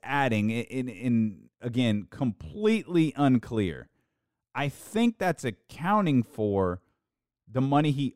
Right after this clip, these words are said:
already has, meaning the, the money that was already on the books for, uh, twenty twenty and twenty twenty-one, 'cause I can't figure out how the deal kept going up every time that it was reported.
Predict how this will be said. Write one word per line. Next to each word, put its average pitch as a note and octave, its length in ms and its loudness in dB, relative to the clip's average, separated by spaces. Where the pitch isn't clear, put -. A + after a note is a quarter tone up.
already C3 420 4
has, F2+ 760 -10
meaning B2+ 520 4
the, A2 180 -2
the G#2 160 -4
money B2 280 2
that A2 140 -6
was G#2+ 140 -6
already A2+ 320 0
on G#2+ 140 -6
the F2+ 100 -6
books G#2 400 -2
for, G2 600 -4
uh, C2+ 360 -14
twenty B2 440 2
twenty G2 560 -4
and G2 140 -10
twenty A2+ 280 -2
twenty-one, G2+ 460 -4
'cause G#2 180 -8
I B2+ 100 -2
can't C3+ 320 -6
figure B2+ 260 -4
out A#2 180 0
how A#2+ 140 -2
the A2 100 -6
deal A2 300 2
kept - 460 -6
going G#2+ 320 -2
up G#2 240 -4
every G2+ 220 -8
time G2 280 -4
that F2 120 -6
it - 80 -14
was D#2+ 180 -14
reported. D#2 580 -8